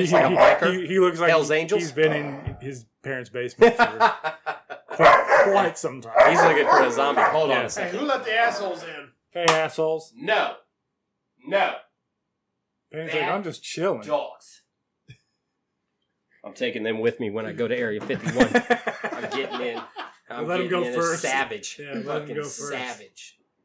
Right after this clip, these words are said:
Speaker 1: dude.
Speaker 2: It's crazy,
Speaker 1: Yeah,
Speaker 2: man.
Speaker 1: but Area fifty-one. First off, how many people show up? Honestly.
Speaker 2: I don't know. I really don't know. 'Cause what? There's like, they're talking, like, millions, right?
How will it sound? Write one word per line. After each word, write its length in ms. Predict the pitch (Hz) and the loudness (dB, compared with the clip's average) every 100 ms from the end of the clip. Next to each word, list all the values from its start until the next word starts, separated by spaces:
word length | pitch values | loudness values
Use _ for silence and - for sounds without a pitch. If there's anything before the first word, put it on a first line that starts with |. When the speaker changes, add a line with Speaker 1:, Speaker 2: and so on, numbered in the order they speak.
| _ | _
Speaker 1:
dude. 300 | 110 104 107 _ _ | -20 -20 -20 _ _
Speaker 2:
It's 100 | _ _ _ | _ _ _
crazy, 320 | 104 107 139 | -20 -14 -4
Speaker 1:
Yeah, 160 | 151 120 | -2 -2
Speaker 2:
man. 40 | |
Speaker 1:
but 80 | 107 | -4
Area 240 | 127 139 135 | -6 -8 -8
fifty-one. 440 | 139 123 123 131 | -12 -12 -10 -10
First 220 | - 185 175 | -6 -6 -2
off, 260 | 151 - _ _ _ _ _ _ _ _ _ _ _ _ _ _ _ _ _ | -4 -4 _ _ _ _ _ _ _ _ _ _ _ _ _ _ _ _ _
how 140 | - 151 | -10 -8
many 140 | 147 | -8
people 240 | 143 - - | -2 0 0
show 300 | - 113 101 | -2 -6 -6
up? 140 | 95 - - _ _ _ _ _ | -14 -20 -20 _ _ _ _ _
Honestly. 340 | 117 110 - 165 | -10 -10 -10 -10
Speaker 2:
I 60 | |
don't 100 | 190 156 | -6 2
know. 20 | |
I 300 | - 269 - 180 | 4 6 4 2
really 160 | - | 0
don't 120 | 165 | -2
know. 260 | - - - - - - | 0 0 -2 -10 -20 -14
'Cause 140 | 165 | -4
what? 200 | 196 208 | 0 0
There's 160 | 180 185 | -2 -2
like, 160 | 165 | -2
they're 80 | 180 | -4
talking, 260 | 175 185 147 | -2 -2 -2
like, 160 | 127 120 | -8 -10
millions, 500 | 135 139 113 110 113 | -10 -10 -10 -14 -12
right? 260 | 113 127 | -10 -10